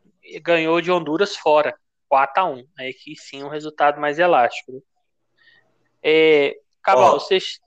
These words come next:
Speaker 1: ah, pode falar.
Speaker 2: só, não, só pra finalizar, você vê que praticamente ambos marcam, batem em quase todos os jogos. Então, assim, é um negócio de, o, eles fazem e levam gol. É, é um negócio muito,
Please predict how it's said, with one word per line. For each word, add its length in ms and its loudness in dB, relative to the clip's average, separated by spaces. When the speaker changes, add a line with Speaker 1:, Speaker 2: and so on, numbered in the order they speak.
Speaker 1:
ah, 160 0
pode 180 -6
falar. 200 -2
Speaker 2:
só, 260 0
não, 200 2
só 140 0
pra 180 0
finalizar, 460 0
você 260 0
vê 140 0
que 420 -4
praticamente 680 -2
ambos 360 0
marcam, 540 -4
batem 380 -4
em 40 -16
quase 280 -2
todos 220 -6
os 120 -18
jogos. 360 -10
Então, 140 -16
assim, 360 -12
é 60 -4
um 40 -2
negócio 400 -2
de, 100 -16
o, 160 -20
eles 340 -16
fazem 380 -8
e 40 -6
levam 400 -4
gol. 220 -16
É, 200 -12
é 40 -12
um 40 -16
negócio 400 -8
muito, 520 -16